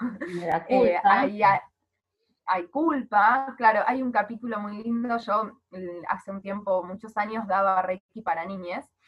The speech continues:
Speaker 2: hay un capítulo de el avatar Aang que le enseña a un gurú del aire sobre los chakras para que Aang pueda liberar sus chakras,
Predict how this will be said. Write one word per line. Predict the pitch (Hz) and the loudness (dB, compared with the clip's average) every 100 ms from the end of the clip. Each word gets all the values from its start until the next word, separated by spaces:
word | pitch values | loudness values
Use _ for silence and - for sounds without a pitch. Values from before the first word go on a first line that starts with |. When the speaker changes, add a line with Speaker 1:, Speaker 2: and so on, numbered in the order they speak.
| _ _ | _ _
Speaker 2:
hay | - 202 | -6 -4
un | 208 | -2
capítulo | 190 202 202 220 196 180 | -2 -2 -10 0 2 4
de | 175 165 165 165 151 | 4 2 -2 -6 -8
el | - 175 | -4 -2
avatar | 196 196 185 - | 0 2 0 2
Aang | 220 214 240 - | 0 0 -4 -6
que | - 180 175 | 0 0 0
le | 175 175 | -2 -4
enseña | 180 185 208 208 208 185 | -4 -8 -6 -4 2 4
a | 175 | 4
un | 196 202 | 2 -6
gurú | 180 185 208 208 | -6 -6 -6 -2
del | 196 202 | 2 6
aire | 220 208 214 233 - - | 6 4 -4 -4 -6 -12
sobre | - 185 175 | -2 0 0
los | 185 - | -6 0
chakras | 214 208 208 196 240 | 2 2 2 2 2
para | - 175 175 | 2 -2 0
que | 175 170 | 0 6
Aang | 185 190 208 | 4 4 -4
pueda | 180 180 190 180 | 2 4 6 4
liberar | 190 180 196 196 | 4 2 2 -2
sus | 220 | -8
chakras, | - 202 220 214 | -6 -4 0 0